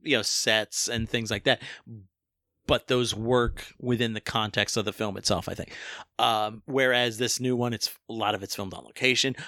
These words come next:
We're outside the school a lot more. Um,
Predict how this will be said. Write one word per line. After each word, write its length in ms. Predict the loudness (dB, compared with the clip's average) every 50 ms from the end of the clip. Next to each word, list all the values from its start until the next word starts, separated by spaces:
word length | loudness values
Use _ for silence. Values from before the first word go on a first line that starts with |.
| -16 -16 -10
We're 240 | -4 -2 -2 -2 0
outside 760 | 0 2 2 2 2 0 0 2 2 4 4 4 2 0 0 -2
the 80 | -2
school 640 | 0 0 0 2 2 2 2 4 2 2 2 4 4
a 60 | 4
lot 300 | 6 6 6 4 4 2
more. 580 | 2 2 2 4 4 4 4 4 2 0 -2 -4 _ _ _ _ -20 -20 -20 _ _ _ _ _ _ -6
Um, 360 | -6 -6 -6 -6 -12 -16 -20